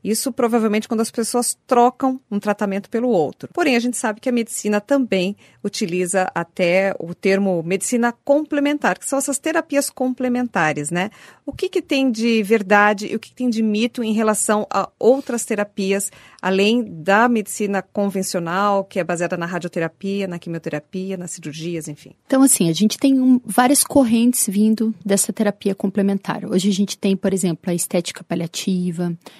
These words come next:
Speaker 2: que o objetivo é que faça massagem relaxante em pacientes que estejam em algum tratamento paliativo, aumenta a hidratação da pele. A gente tem, sim, estudos favorecendo essa prática. A gente tem a acupuntura.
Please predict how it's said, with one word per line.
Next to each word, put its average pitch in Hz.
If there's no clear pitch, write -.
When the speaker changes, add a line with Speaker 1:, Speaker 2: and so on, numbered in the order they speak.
Speaker 2:
que 170
o 185
objetivo 180
é 170
que -
faça 175
massagem 190
relaxante 180
em 175
pacientes 175
que -
estejam 180
em -
algum 180
tratamento 175
paliativo, 175
aumenta 190
a -
hidratação 170
da 170
pele. 175
A 214
gente 214
tem, 214
sim, 240
estudos 196
favorecendo 196
essa 190
prática. 165
A -
gente 202
tem 214
a 202
acupuntura. 190